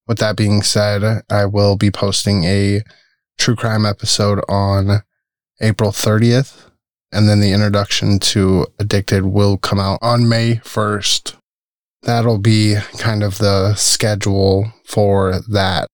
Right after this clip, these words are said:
So I'm gonna be planning on releasing two episodes a week.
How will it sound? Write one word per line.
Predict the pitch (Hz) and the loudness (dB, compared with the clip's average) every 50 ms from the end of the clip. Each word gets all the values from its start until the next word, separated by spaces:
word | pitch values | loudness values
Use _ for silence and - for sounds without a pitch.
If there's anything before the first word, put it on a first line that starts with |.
| _ _ _ _ _ _ _ _ _ _ - | _ _ _ _ _ _ _ _ _ _ -4
So | - - 127 | 0 0 2
I'm | 123 123 127 | 2 2 2
gonna | 123 123 131 135 | 2 2 2 2
be | 123 123 120 | 4 2 0
planning | - - 117 117 113 113 113 | 0 -2 -2 -2 0 0 0
on | 110 107 104 104 | 0 0 0 0
releasing | 104 98 98 104 104 101 - - - 98 95 95 90 - | -2 -2 0 0 -2 -2 -2 -2 -2 0 0 0 -2 -2
two | 101 - - 117 110 | -4 0 2 2 2
episodes | 104 98 - 104 - - 104 101 95 104 | 2 2 0 -2 0 0 0 0 0 0
a | 101 | 0
week. | 95 101 101 101 95 _ - | 0 0 -2 -2 -4 _ -12